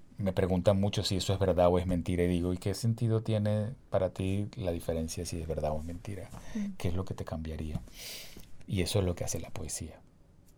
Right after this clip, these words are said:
Speaker 1: Entonces, la poesía te da una, eh, eh, parece mentira, parece mentira la poesía porque te la imaginas.
Speaker 2: Ujú.
Speaker 1: Es imaginación pura
Speaker 2: Ujú.
Speaker 1: y no es, es la manera como lo narras.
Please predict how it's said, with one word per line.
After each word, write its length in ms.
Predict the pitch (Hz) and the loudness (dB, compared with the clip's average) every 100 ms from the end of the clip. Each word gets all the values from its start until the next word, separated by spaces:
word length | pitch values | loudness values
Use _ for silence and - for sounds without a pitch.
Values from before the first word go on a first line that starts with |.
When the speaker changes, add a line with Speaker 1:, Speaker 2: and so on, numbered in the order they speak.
| - - - | -20 -20 -14
Speaker 1:
Entonces, 600 | - - - 73 - - - | -8 -6 -6 -6 -8 -10 -12
la 80 | - | -12
poesía 560 | - - 101 98 101 - - - - - - - - | -8 -2 4 6 6 0 -18 -18 -18 -20 -20 -20 -6
te 180 | 90 80 | -2 2
da 380 | 82 90 90 - | 4 4 2 -2
una, 380 | 90 85 85 87 - | -2 0 2 0 -2
eh, 300 | 98 - - | -6 -6 -8
eh, 180 | 107 101 - | -6 -6 0
parece 280 | - 90 104 | 4 4 6
mentira, 540 | 104 85 - 85 - - - - - - | 4 4 2 0 -2 -10 -16 -16 -18 -6
parece 260 | 90 85 98 | -2 0 2
mentira 480 | 85 76 104 82 | 2 4 2 2
la 120 | 69 69 | -2 -8
poesía 360 | 76 76 76 | -8 -8 -8
porque 280 | 73 71 73 - - | -8 -8 -10 -12 -8
te 100 | 78 | -6
la 100 | 76 | -6
imaginas. 720 | 71 - 98 71 69 - - - 233 | -8 -4 -2 -2 -6 -12 -14 -12 -4
Speaker 2:
Ujú. 180 | 190 175 | -2 0
Speaker 1:
Es 200 | 175 - | 0 2
imaginación 680 | 131 101 90 87 76 - 82 | 4 4 2 -2 -4 -4 -6
pura 320 | 76 90 73 - - - 214 | -4 -8 -8 -14 -20 -14 -8
Speaker 2:
Ujú. 100 | 202 185 185 92 | -6 -4 -2 0
Speaker 1:
y 60 | |
no 280 | 87 80 80 | 0 2 2
es, 320 | 82 - - - - - | 2 0 -2 -8 -18 -6
es 120 | 92 87 | -2 2
la 100 | 95 | 4
manera 340 | 90 92 104 | 6 6 6
como 220 | 85 78 | 4 -4
lo 120 | 76 | -4
narras. 380 | 73 71 92 - | -4 -6 -6 -6